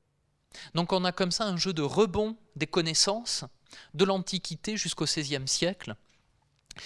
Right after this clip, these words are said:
où l'on va véhiculer les mêmes, euh, les mêmes informations. Et comme ce sont des zones méconnues, bien évidemment,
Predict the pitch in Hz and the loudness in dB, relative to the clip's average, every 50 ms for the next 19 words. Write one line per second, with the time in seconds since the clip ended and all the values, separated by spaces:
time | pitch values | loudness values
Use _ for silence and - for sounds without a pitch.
0 | - - - 160 156 165 151 143 165 180 160 170 170 160 147 - - - 143 139 | -14 -4 2 6 6 6 6 8 8 6 8 8 4 2 2 -4 -6 -6 -4 2
1 | 139 156 196 - - - - - - 139 143 139 139 151 170 185 190 175 170 160 | 2 2 2 2 -2 -14 -18 -6 2 4 4 4 6 6 6 6 6 6 4 2
2 | 143 139 135 131 131 127 - - - - - - 127 135 135 143 165 180 180 170 | 2 2 2 0 0 -4 -8 -16 -20 -18 -6 0 2 2 4 6 4 4 6 4
3 | 151 143 143 - - 156 151 147 139 139 - - 135 147 185 - - - - - | 2 2 0 2 0 0 2 2 2 2 2 2 2 0 -2 -4 -10 -18 -16 -18
4 | - - - - 135 - - - 196 196 190 185 - 165 - 175 160 147 147 135 | -18 -10 2 2 2 2 4 4 4 4 4 4 0 -2 -2 0 0 2 2 4
5 | 139 156 151 139 143 139 - - 135 123 127 135 151 170 160 127 120 123 139 139 | 4 4 4 4 0 -2 2 2 2 2 4 2 0 -2 -2 -4 -4 -2 -2 0
6 | 139 131 120 127 120 117 113 113 123 147 170 | 0 -2 -4 -4 -2 -2 -2 0 -2 -4 -4